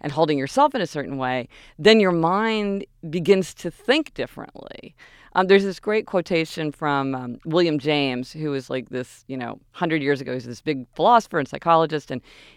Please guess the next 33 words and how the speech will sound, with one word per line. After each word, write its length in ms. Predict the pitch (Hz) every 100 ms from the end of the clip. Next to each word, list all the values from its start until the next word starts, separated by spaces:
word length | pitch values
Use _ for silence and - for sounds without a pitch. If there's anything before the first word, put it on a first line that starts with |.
| _
anytime 340 | 190 202 214 180
you're 120 | 156
writing 220 | 147 147
about 160 | 131 131
habits, 420 | 139 127 120 -
this 160 | 127
William 260 | 127 135 131
James 240 | 131 123
is 100 | 113
all 140 | 120 123
over 140 | 127
the 80 | 127
place. 260 | - - - _ _ _
And 160 | - 165
he 160 | 202 226
says, 300 | 233 160 - _ _ -
"Action 440 | 226 285 - 285
seems 580 | - - 277 294 294 262
to 100 | -
follow 480 | 156 - 185 170 147
feeling, 580 | - - 214 202 71 - _ _ - -
but 100 | 185
really 380 | 240 302 294
action 400 | - 196 233 - 226
and 160 | 196
feeling 360 | - 196 196 185
go 120 | 185
together. 560 | 175 170 269 262 - - _ _ _ -
And 100 | 185
by 100 | 185
regulating 640 | 165 190 233 254 220 185
the 160 | 165 165 -
action, 680 | 233 294 - - - -